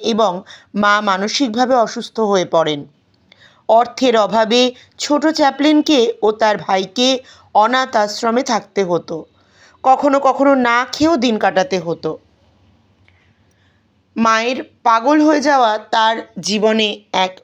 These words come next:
বিশাল ক্ষতি। তার জীবনের সবচেয়ে কষ্টের ঘটনা ছিল তার মা হ্যানা চ্যাপলিনকে মানসিক ভারসাম্য হারানো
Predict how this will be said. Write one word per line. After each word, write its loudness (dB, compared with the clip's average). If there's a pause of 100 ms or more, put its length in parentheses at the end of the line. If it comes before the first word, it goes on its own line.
বিশাল 0 (440)
ক্ষতি। -8 (1160)
তার 2
জীবনের 2
সবচেয়ে 0
কষ্টের 0
ঘটনা 0
ছিল 0 (480)
তার 2
মা 0
হ্যানা 0
চ্যাপলিনকে 0 (360)
মানসিক 0
ভারসাম্য -2
হারানো -4